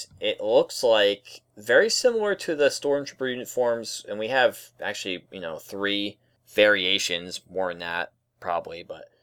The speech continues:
three major variations. You have the Clone Wars clone stormtrooper uniform. You have, of course, the variation of the stormtrooper uniform from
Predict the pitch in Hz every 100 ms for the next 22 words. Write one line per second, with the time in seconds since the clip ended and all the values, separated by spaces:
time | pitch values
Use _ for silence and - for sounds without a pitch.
0 | _ - 170 127 120 113 104 104 98 95
1 | 98 - 87 87 90 90 - 113 117 113
2 | 110 110 107 101 - - - - 110 110
3 | 110 107 _ _ - 110 101 98 98 90
4 | 87 - 82 82 104 _ 90 92 90 90
5 | 85 - - 92 - 90 85 92 92 90
6 | 90 - 92 87 87 _ _ 87 85 85
7 | 85 80 - - 104 95 90 95 92 95
8 | 90 90 90 92 90 85 82